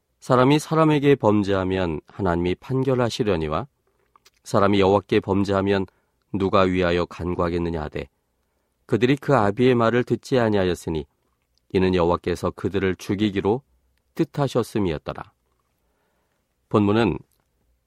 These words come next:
엘리의 아들들이었던 홈리와 비느하스의 모습을 보여주고 있습니다. 엘리의 아들들에 대한 평가는 불량자였습니다.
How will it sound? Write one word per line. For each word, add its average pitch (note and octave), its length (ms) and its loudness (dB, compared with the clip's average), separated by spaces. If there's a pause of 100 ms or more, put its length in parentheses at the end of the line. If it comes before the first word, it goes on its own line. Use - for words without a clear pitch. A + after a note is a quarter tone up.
엘리의 A2+ 440 6
아들들이었던 A2 1040 2 (300)
홈리와 B2+ 440 4
비느하스의 A2+ 720 2
모습을 F2+ 600 -2 (100)
보여주고 F#2 420 0
있습니다. D#2+ 500 -4 (2000)
엘리의 G#2+ 280 4
아들들에 A#2 520 2
대한 A#2 240 2
평가는 F2+ 640 -2 (640)
불량자였습니다. G2+ 1080 0